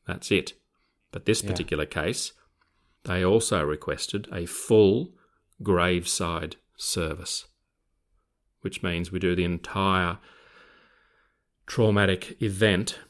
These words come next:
Speaker 1: again. Now, as we were getting ready to depart, we had the full, uh, cortege. Have you ever noticed how, have you ever seen cars following a hearse and they go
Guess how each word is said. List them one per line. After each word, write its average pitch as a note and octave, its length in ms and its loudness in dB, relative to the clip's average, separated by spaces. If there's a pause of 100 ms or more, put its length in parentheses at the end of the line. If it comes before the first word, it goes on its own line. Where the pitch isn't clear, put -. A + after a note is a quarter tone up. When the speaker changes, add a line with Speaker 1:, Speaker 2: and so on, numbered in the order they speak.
(140)
Speaker 1:
again. G2+ 580 4
Now, G2+ 400 0 (920)
as A2+ 280 6
we A#2+ 140 4
were G#2 300 4 (380)
getting G#2+ 260 2
ready G2 260 4
to G2 420 0
depart, G2 800 0
we G#2+ 140 0
had F#2+ 160 0
the - 80 -2
full, G2+ 500 2 (500)
uh, F2+ 240 -6
cortege. G#2 1080 -4 (500)
Have C#3+ 100 -2
you F3+ 80 6
ever E3 120 6
noticed A2 400 4
how, F2 440 0 (880)
have A#2+ 100 -2
you D#3+ 60 6
ever E3+ 100 4
seen G#2 500 4 (340)
cars F#2+ 420 2
following F#2+ 360 4
a F2 60 2
hearse G2+ 380 2
and G#2 80 0
they F2+ 80 0
go F#2 340 4